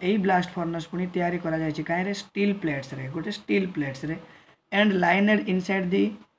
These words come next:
heat recycling bricks। କ'ଣ? Heat ଦିଆଯାଇଥିବା ରିସାଇଟିଂ bricks, Bricks ମାନେ ଇଟା, ଗୋଟେ ଲାଇନ୍ରେ ଖଞ୍ଜା ଯାଇଅଛି, ସେଇଭଳିଆ ଜାଗାରେ blast furnace ତିଆରି କରାଯାଇଛି। ଦେଖ, blast ଫର୍ନେସ୍ର ଡାଇଗ୍ରାମଟା ଦେଖେଇ ଦେଉଛି।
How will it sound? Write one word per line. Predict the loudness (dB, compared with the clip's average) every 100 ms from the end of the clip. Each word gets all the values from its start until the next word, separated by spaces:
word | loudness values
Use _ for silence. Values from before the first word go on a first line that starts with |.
| _ _ _ _ _ _ _ _ _ _ _ _ _ _ _
heat | 2 2 0 -10 -6
recycling | -2 2 4 4 4 0 0
bricks। | -2 -6 -8
କ'ଣ? | -4 -2 -4 -6
Heat | 0 2 2 0
ଦିଆଯାଇଥିବା | 0 0 0 -2 -2 0 -2 -2 -16 -20 _ 0
ରିସାଇଟିଂ | 2 4 2 2 2
bricks, | 2 0 -2
Bricks | 0 0 0
ମାନେ | 0 0 -2
ଇଟା, | -2 -2 -6 -6
ଗୋଟେ | -4 -2
ଲାଇନ୍ରେ | 0 0 0 0 -2 -4 -16 _ -6
ଖଞ୍ଜା | -2 0 0
ଯାଇଅଛି, | 0 0 -2 -4 -10 -12 _ -20 -20 -16
ସେଇଭଳିଆ | -6 -2 0 0
ଜାଗାରେ | -2 -2 -2 -2 -2
blast | -2 -2 -4 -8
furnace | -6 -4 -4
ତିଆରି | -6 -6 -6
କରାଯାଇଛି। | -8 -8 -8 -8 -8 -8
ଦେଖ, | -8 -6
blast | -4 -4 -6
ଫର୍ନେସ୍ର | -8 -6 -6 -6
ଡାଇଗ୍ରାମଟା | -4 -2 -2 -2 2 0
ଦେଖେଇ | 0 -4 -4
ଦେଉଛି। | -4 -4